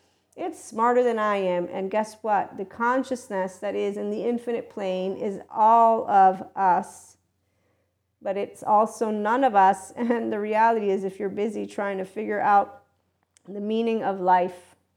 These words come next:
from that plane or taking away the meaning of it, you still haven't filled in the gap with, simply put, Shiva,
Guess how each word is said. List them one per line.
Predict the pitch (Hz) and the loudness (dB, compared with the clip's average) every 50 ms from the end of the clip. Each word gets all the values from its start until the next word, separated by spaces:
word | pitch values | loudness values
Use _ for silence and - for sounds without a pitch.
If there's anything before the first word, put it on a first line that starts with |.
| _ _ | _ _
from | _ 196 196 185 185 190 | _ -12 -10 -8 -4 0
that | 190 190 190 - - - | 2 2 2 0 -2 -8
plane | - - 226 214 202 185 175 175 175 180 - - - _ | -14 -12 -10 -8 -6 -4 -4 -4 -4 -6 -8 -10 -14 _
or | - 208 208 202 | -6 -4 -4 -4
taking | 196 202 - - 233 226 233 240 240 226 208 | -4 -4 -4 -4 -2 -2 -2 -4 -6 -6 -4
away | 196 196 214 214 226 226 220 214 | -4 -4 -2 -2 -2 -2 -2 -2
the | 202 | -4
meaning | 196 208 220 240 240 220 202 196 | -4 -4 -2 -2 -2 -2 -2 -2
of | 185 185 175 180 | -2 -2 0 0
it, | 185 180 180 - - _ _ _ _ _ _ _ _ _ _ - | 0 0 -2 -6 -12 _ _ _ _ _ _ _ _ _ _ -16
you | 208 196 | -14 -14
still | - - - 233 233 233 233 | -14 -8 -4 -2 0 0 0
haven't | 240 233 214 214 208 202 208 208 220 | 0 0 0 0 0 -2 -4 -8 -10
filled | - - 220 220 220 220 220 208 | -8 -6 -4 -2 0 -2 0 0
in | 208 202 202 202 202 202 196 - - - | -2 -2 -2 -2 -2 -4 -4 -6 -8 -8
the | 214 185 | -8 -4
gap | 196 202 202 196 196 196 - - | 2 4 6 6 6 4 2 -2
with, | 190 190 190 190 - | -4 -4 -4 -6 -10
simply | - - - 220 226 220 226 214 | -12 -10 -6 -6 -6 -6 -6 -10
put, | 214 - - 262 262 254 - | -10 -6 -6 -6 -6 -6 -10
Shiva, | - - - 240 226 220 220 214 202 202 214 220 - | -16 -14 -10 -8 -8 -8 -8 -8 -4 -2 0 0 -2